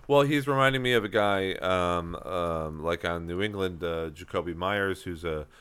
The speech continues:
who's a, a great guy who's getting, uh, like, four, five, six receptions, but not four touchdowns.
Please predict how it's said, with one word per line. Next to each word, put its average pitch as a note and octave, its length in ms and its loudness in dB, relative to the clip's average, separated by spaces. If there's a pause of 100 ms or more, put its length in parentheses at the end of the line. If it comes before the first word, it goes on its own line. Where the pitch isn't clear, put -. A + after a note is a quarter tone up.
(360)
who's F#2 240 -4
a, E2 240 0
a E2 40 -8
great G2+ 300 -2
guy F2+ 160 2
who's E2+ 180 -2
getting, E2 440 -4
uh, D2 400 -4
like, D2+ 180 -8
four, F2+ 400 -2
five, E2+ 540 0
six - 880 -12 (100)
receptions, E2+ 840 -4 (260)
but G#2 320 2
not A2 400 0
four G2+ 260 -2
touchdowns. E2 760 -4